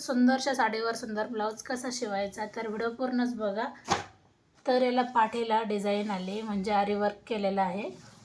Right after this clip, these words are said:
आरी वर्क केले आणि दंडावर पण आरी वर्क केले. तर तुम्ही बघू शकतात,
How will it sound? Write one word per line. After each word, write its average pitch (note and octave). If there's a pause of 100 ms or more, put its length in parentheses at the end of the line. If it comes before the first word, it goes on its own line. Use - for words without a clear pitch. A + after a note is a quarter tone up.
(1200)
आरी A#3+
वर्क A#3+ (120)
केले G#3+
आणि A3
दंडावर G#3+
पण G#3
आरी G3
वर्क G3 (120)
केले. G3 (840)
तर B3+
तुम्ही B3+
बघू A#3
शकतात, A#3+